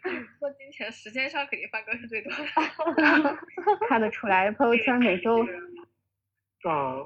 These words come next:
Speaker 3: 我，我昨天还发现一个挺让我伤心的事情，就是我发现我最近好像没那么喜欢爬山，<laughs> 就是爬山并没有让我获得足够的乐趣，可能也是没有跟，就是之前一直一起玩的朋友一块出去。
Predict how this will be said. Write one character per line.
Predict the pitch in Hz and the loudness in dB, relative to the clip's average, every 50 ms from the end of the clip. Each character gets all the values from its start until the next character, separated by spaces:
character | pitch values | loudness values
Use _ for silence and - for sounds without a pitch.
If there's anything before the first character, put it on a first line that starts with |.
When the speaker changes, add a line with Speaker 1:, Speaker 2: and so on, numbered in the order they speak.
| - - | -6 -4
Speaker 3:
我， | 156 151 147 151 151 151 156 - | 0 0 2 2 0 -2 -4 -4
我 | 165 160 156 | -2 -2 0
昨 | 156 170 165 | 0 0 2
天 | 190 190 | 2 2
还 | 185 180 | 0 -2
发 | 180 - 180 170 | -2 0 -2 0
现 | 170 170 160 160 | 0 0 -2 0
一 | |
个 | 160 165 156 | 0 -2 -2
挺 | - - | -2 -4
让 | 156 151 147 | -6 -4 -4
我 | 143 143 | -6 -6
伤 | - 151 147 | -6 -6 -6
心 | 160 160 | -4 -6
的 | 156 151 | -6 -6
事 | - | -6
情， | 151 147 143 143 | -6 -6 -6 -6
就 | 143 | -6
是 | 139 151 | -4 -4
我 | 147 147 143 135 | -4 -4 -4 -8
发 | - - 160 | -6 -6 -6
现 | 160 156 | -4 -4
我 | 143 | -6
最 | 139 - 160 | -6 -6 -4
近 | 160 156 | -6 -4
好 | - 139 131 | -6 -8 -8
像 | - 151 147 143 - _ _ _ _ _ _ _ _ | -6 -8 -8 -8 -10 _ _ _ _ _ _ _ _
没 | - 160 170 | -6 -4 -2
那 | 175 | 0
么 | 170 170 | 0 0
喜 | 170 - | 0 -2
欢 | 160 151 147 | -2 -2 -2
爬 | - 147 135 | -2 -4 -2
山， | 160 151 156 165 185 180 | -2 -2 0 0 0 -2
<laughs> | 156 147 143 - | -2 -4 -8 -8
就 | - 147 | -8 -6
是 | 156 151 | -6 -6
爬 | - - 156 | -6 -6 -4
山 | 170 170 170 | -4 -2 -2
并 | 170 180 165 | -2 -4 -2
没 | 160 | 0
有 | 160 156 151 151 _ _ _ _ - - - - _ - - - | -2 -2 -2 -4 _ _ _ _ -18 -18 -18 -18 _ -16 -10 -4
让 | 175 160 147 143 | -2 -2 0 0
我 | 139 | -2
获 | - - 170 160 | 0 2 2 2
得 | 156 151 147 147 | 4 2 0 0
足 | - 151 | 0 0
够 | 147 160 156 151 | 0 2 2 2
的 | 151 | 2
乐 | 156 147 | 2 2
趣， | - - - - | 2 2 0 0
可 | - 160 | -4 -4
能 | 143 151 180 | -2 0 2
也 | 175 151 - | 0 0 0
是 | 170 165 | 0 0
没 | 160 | 0
有 | 165 160 151 | 2 0 2
跟， | 147 160 160 160 165 160 _ _ _ _ _ _ _ _ _ _ | 2 2 2 2 0 -2 _ _ _ _ _ _ _ _ _ _
就 | - 160 | -6 -6
是 | 151 - 143 | -6 -6 -8
之 | - 160 | -10 -6
前 | - 170 170 160 | -4 -2 -2 -2
一 | 160 151 - - | -2 -4 -6 -8
直 | 151 151 160 | -6 -4 -4
一 | 165 160 | -4 -4
起 | - 143 | -2 -2
玩 | 135 131 143 | -2 0 0
的 | 147 | 0
朋 | 143 - 143 139 | -2 -2 -4 -2
友 | 156 160 156 151 151 - _ _ _ - | -2 0 0 -2 -4 -6 _ _ _ -10
一 | 151 139 | -10 -6
块 | - 151 143 | -2 -2 -2
出 | 139 - 139 | -2 -4 -6
去。 | 120 - 143 139 - | -4 -4 -4 -6 -8